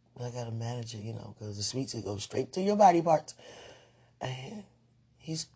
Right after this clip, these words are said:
he's really good with dessert. Oh my God, my sweetheart. I'm talking about him to you guys. Just don't,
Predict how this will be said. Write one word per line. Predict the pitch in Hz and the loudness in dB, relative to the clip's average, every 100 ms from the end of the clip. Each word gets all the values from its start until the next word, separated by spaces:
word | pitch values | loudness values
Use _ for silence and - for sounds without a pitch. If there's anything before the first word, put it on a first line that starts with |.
| _ | _
he's | 139 135 160 160 | -14 -6 -4 -4
really | 143 147 | -4 -4
good | 151 139 143 | -6 -6 -6
with | 143 | -8
dessert. | - 131 - 147 151 151 147 - _ _ _ - - - - _ _ | -10 -8 -6 -6 -8 -8 -12 -18 _ _ _ -20 -20 -20 -20 _ _
Oh | - 175 170 160 | -8 -6 -6 -12
my | 143 - | -16 -16
God, | - - | -18 -16
my | - | -12
sweetheart. | - - - - - - - - _ _ _ _ _ _ _ _ _ _ _ | -10 -10 -12 -20 -20 -20 -20 -20 _ _ _ _ _ _ _ _ _ _ _
I'm | _ - | _ -10
talking | - 147 143 | -4 -4 -4
about | 131 123 | -6 -6
him | 131 127 | -6 -8
to | 135 | -10
you | 131 | -10
guys. | 151 151 - | -10 -8 -6
Just | 214 208 - | -8 -8 -8
don't, | 175 190 | -6 -8